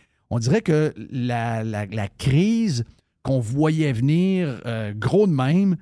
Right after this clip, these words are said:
on dirait qu'elle est en train, quand on le regarde au loin, on dirait qu'elle est en train de rapetisser. Est-ce qu'on rêve ou il y a un comeback plus solide qui s'en vient, puis que,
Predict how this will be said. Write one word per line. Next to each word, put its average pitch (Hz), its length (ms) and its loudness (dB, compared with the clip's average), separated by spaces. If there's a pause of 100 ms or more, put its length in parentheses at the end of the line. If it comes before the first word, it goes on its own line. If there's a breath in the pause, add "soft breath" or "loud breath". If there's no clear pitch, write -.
(300 soft breath)
on 113 120 -2
dirait 123 240 0
qu'elle 143 160 -2
est 139 60 0
en 127 120 2
train, 160 300 2
quand 131 220 -2
on 135 40 4
le 127 80 2
regarde 123 540 0
au 117 160 0
loin, 113 240 0
on 139 80 2
dirait 104 240 -2
qu'elle 120 160 -2
est - 40 -4
en 110 140 -2
train 139 220 0
de 117 80 0
rapetisser. 107 640 -4
Est-ce - 120 -6
qu'on 170 220 4
rêve 180 500 0 (300 soft breath)
ou 151 100 4
il 156 80 2
y 147 60 4
a 143 60 4
un - 40 2
comeback 151 580 2
plus 165 140 6
solide 143 400 0
qui - 100 -10
s'en 131 220 0
vient, 120 260 0
puis 117 200 -4
que, 127 240 2